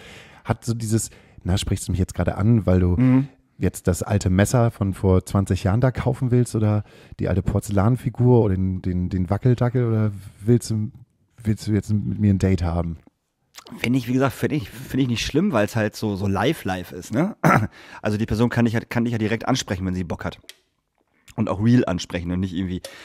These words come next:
Speaker 2: äh, eine Nachricht schicken und dann wird Ewigkeiten rumgeschrieben und dann trifft man sich da irgendwie, keine Ahnung. Eigentlich finde ich's ganz süß, weil dann hätte man ein besseres Bild nehmen sollen.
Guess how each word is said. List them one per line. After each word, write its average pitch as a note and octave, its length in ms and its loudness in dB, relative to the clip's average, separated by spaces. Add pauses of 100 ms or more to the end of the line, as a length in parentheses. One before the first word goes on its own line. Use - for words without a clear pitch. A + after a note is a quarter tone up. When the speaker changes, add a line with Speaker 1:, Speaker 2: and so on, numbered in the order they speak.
(240)
Speaker 2:
äh, G2 240 -6 (100)
eine G#2 160 -4
Nachricht G2+ 400 -2
schicken G2+ 280 -2
und G2 80 -2
dann G2 120 -2
wird G2+ 140 -4
Ewigkeiten G2 400 -4
rumgeschrieben G#2+ 600 -4
und F2+ 60 -2
dann F#2+ 100 -2
trifft - 240 -12
man F#2+ 120 -6
sich F#2+ 100 -8
da - 80 -8
irgendwie, F#2 260 -6
keine F2+ 260 -6
Ahnung. A#2+ 180 -2 (640)
Eigentlich D3+ 320 0
finde A#3 160 2
ich's G3 80 -6
ganz B2 200 -2
süß, F#3 280 -2 (800)
weil A2 180 -2
dann A2+ 80 0
hätte A#2+ 160 2
man G#2+ 120 2
ein G#2 40 0
besseres A2 260 -2
Bild C3 240 2
nehmen C#3 160 4
sollen. B2+ 300 4